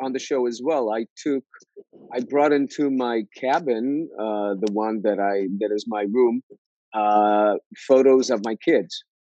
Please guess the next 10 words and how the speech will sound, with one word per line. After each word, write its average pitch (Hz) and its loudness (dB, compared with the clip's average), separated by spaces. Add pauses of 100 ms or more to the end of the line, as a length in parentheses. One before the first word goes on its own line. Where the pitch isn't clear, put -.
(500)
Uh, 107 0
so 113 0
that, 117 2 (100)
that 123 2
was, 120 0
that 123 2
was 120 2
on 120 -2
the 113 2
walls 110 2